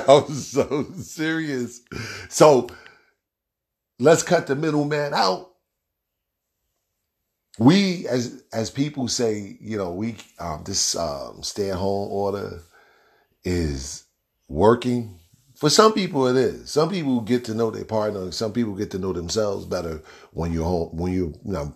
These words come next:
you have to be in place and you're not around people. But then when you're around people, and they're <laughs> around you and they do little shit like that, <laughs> you gonna be like, "Damn,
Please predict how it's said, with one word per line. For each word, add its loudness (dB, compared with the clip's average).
you -6
have -4
to -10
be -6
in -8
place 0
and -8
you're -10
not -8
around -8
people. -14
But -2
then 4
when 0
you're 0
around 0
people, -8
and -4
they're 2
<laughs> -4
around -4
you -4
and -8
they -4
do -4
little -8
shit -4
like -2
that, -4
<laughs> -4
you 4
gonna 8
be 0
like, 4
"Damn, -4